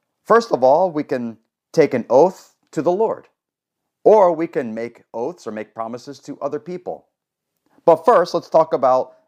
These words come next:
swearing to the Lord, making a vow with the Lord. He says, "Perform to the Lord what you have sworn." If you have told the Lord,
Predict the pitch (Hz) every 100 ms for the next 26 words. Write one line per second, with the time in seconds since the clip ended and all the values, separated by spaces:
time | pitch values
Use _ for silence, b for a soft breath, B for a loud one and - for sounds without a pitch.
0 | _ _ - - 185 175 123 120 - 139
1 | 135 139 107 80 _ _ _ _ _ _
2 | _ - 139 165 143 113 98 95 92 -
3 | 92 80 73 _ _ _ _ _ _ _
4 | _ _ - 226 - 117 98 123 160 -
5 | _ _ _ - 160 - 165 165 196 208
6 | - 196 208 120 107 104 117 _ _ _
7 | _ - 113 135 117 123 107 113 - 107
8 | 92 78 65 _ _ _ _ _ _ _
9 | b b 156 143 143 220 220 220 - 165
10 | 185 156 131 120 147 180 175